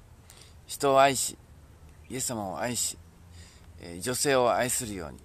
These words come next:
男性を愛するようになれますように。本当の人生、本当の生き方、正しい生き方を、で生き、生きれるようにしてください。また、正しい感情を持てますように。え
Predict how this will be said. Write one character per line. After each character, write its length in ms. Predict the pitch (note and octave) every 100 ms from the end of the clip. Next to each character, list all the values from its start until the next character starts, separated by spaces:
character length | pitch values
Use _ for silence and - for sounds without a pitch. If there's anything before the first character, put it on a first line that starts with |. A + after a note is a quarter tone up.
| -
男 220 | A2+ C3
性 180 | C#3 B2
を 120 | A2
愛 140 | A2+
す 160 | B2 B2
る 60 | A2
よ 120 | F#2+
う 20 |
に 200 | F2 -
な 120 | F2+
れ 100 | G2+
ま 160 | A#2 C3
す 180 | - G#2+
よ 80 |
う 20 | -
に。 60 | - - - - - - - - -
本 200 | D#3+ E3
当 200 | E3+ D#3
の 200 | D3 B2 - -
人 220 | - A2
生、 200 | - - - - - - - - -
本 220 | B2+ C3+
当 180 | - B2
の 120 | A2
生 120 | G#2+
き 40 | -
方、 240 | G#2+ - - - - - - - -
正 260 | B2 D3 D3+
し 220 | E3 A2
い 20 |
生 40 |
き 40 | E2
方 280 | G#2+ G2 F2+
を、 140 | C#2+ - - - - - - -
で 100 | A2+
生 40 | G2+
き、 160 | B2+
生 120 | -
き 120 | G#2 C3+
れ 120 | C3+
る 60 |
よ 120 | A#2+ F2+
う 20 |
に 80 | E2+
し 40 |
て 100 | A2
く 80 | -
だ 100 | A2
さ 200 | - B2+
い。 80 | - - - - -
ま 80 | B2
た、 140 | C#3+
正 340 | - D3 G3 -
し 120 | E3
い 40 |
感 300 | - - E3
情 160 | F3 F3
を 40 |
持 120 | C#3
て 120 | C3 B2+
ま 140 | A#2+
す 180 | - -
よ 60 |
う 20 | -
に。 60 | - - - - - - - - - -
え 280 | D2+ C#2+ A1